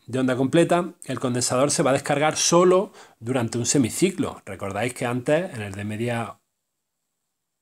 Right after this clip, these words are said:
en el, con, en el rectificador de media onda, teníamos a la salida una cosa así, cuando no había condensador, y cuando añadíamos el condensador, el condensador te, te, se tenía que descargar todo este instante de tiempo.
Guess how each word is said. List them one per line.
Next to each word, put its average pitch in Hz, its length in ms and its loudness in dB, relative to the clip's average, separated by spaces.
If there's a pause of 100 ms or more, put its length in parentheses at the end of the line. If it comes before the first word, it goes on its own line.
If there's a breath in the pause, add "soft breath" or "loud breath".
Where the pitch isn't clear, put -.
(340)
en 123 100 -12
el, 107 240 -12
con, 117 180 -12
en 113 360 -6
el 110 80 -6
rectificador 117 580 -4
de 110 80 -2
media 113 260 0
onda, 156 340 2 (300 loud breath)
teníamos 120 360 -2
a - 20 2
la 127 80 2
salida 143 380 0
una 98 180 -4
cosa 110 240 -6
así, 196 300 -2 (500)
cuando 95 260 -10
no 101 80 -6
había 104 160 -6
condensador, 147 680 0 (320 loud breath)
y 170 120 -4
cuando 151 220 0
añadíamos 117 380 -2
el 131 40 -4
condensador, 156 560 0
el 131 80 -8
condensador 127 400 -4
te, 143 120 -4
te, 127 260 -6
se - 140 -6
tenía 127 200 -2
que 139 80 0
descargar 143 420 0
todo 120 200 -2
este 120 180 -6
instante 107 300 -8
de 85 60 -10
tiempo. 82 400 -14